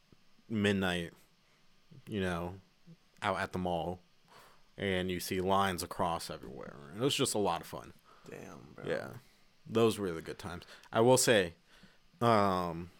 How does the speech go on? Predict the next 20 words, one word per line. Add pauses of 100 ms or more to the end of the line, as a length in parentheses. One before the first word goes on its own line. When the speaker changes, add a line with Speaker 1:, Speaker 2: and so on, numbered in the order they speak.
(1900)
Speaker 1:
one
of
the (360)
best
times
was
the
Xbox
and
the
PlayStation
when
they
released. (3000)
Speaker 2:
Did
you
Speaker 1:
When
Speaker 2:
do
Speaker 1:
I
worked